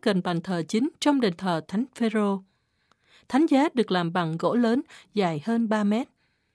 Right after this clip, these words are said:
Sau khi kết thúc năm Thánh, Đức Thánh Giáo Hoàng đã trao thánh giá này cho giới trẻ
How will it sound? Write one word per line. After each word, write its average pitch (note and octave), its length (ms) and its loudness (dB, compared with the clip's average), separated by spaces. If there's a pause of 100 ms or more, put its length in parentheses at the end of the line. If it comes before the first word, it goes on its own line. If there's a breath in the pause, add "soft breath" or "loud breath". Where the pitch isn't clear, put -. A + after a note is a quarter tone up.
(360 soft breath)
Sau A#3 240 4
khi A3 240 2
kết D#4+ 180 0
thúc F4 200 -2
năm G#3+ 240 2
Thánh, G3+ 240 -4 (360 loud breath)
Đức D#4+ 140 2
Thánh D4+ 140 2
Giáo E4+ 140 2
Hoàng G3 280 2
đã F3+ 120 -2
trao C#4 360 0
thánh D4 200 0
giá C#4 280 2
này F#3 340 0
cho A#3+ 180 -2
giới A#3 200 0
trẻ E3+ 320 -2